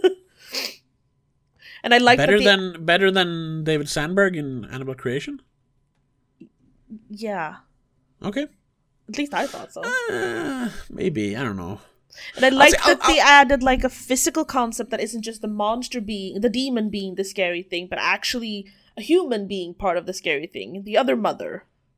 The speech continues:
Speaker 2: Oh, okay. Well, uh,
Speaker 1: I like that they added her in, except that she
Speaker 2: She,
Speaker 1: kind of
Speaker 2: she
Speaker 1: quickly
Speaker 2: disappears.
Speaker 1: Yeah.
Speaker 2: <laughs> For the middle hour of the movie.
Speaker 1: But that's because she's in jail.
Speaker 2: Yeah. I guess.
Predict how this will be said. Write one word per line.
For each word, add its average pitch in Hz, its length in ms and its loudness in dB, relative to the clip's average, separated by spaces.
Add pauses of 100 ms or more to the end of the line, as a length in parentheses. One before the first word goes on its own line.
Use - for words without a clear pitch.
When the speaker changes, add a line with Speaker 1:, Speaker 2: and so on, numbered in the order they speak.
(120)
Speaker 2:
Oh, 151 240 0
okay. 98 260 -6
Well, 143 380 -4 (220)
uh, 135 180 -10
Speaker 1:
I 269 80 6
like 269 340 4
that 196 140 -2
they 151 80 -6
added 160 320 -4
her 151 160 -10
in, 170 300 -14 (180)
except 247 320 -8 (560)
that 214 160 -6
she - 180 -8
Speaker 2:
She, 135 100 -10 (400)
Speaker 1:
kind 214 240 -4
of 180 200 -8
Speaker 2:
she - 120 -8
Speaker 1:
quickly 147 40 -6 (100)
Speaker 2:
disappears. 170 840 2
Speaker 1:
Yeah. 180 520 -10 (380)
Speaker 2:
<laughs> - 460 -6
For 165 180 -2
the 151 160 2
middle 160 400 0
hour 156 320 2
of 127 120 0
the 123 80 -6
movie. 120 380 -6
Speaker 1:
But 247 80 2
that's 339 140 0
because 370 180 -4
she's 262 200 -8
in 202 200 -6
jail. - 460 -2 (520)
Speaker 2:
Yeah. 98 400 -8 (1400)
I 156 80 -4
guess. 101 400 -4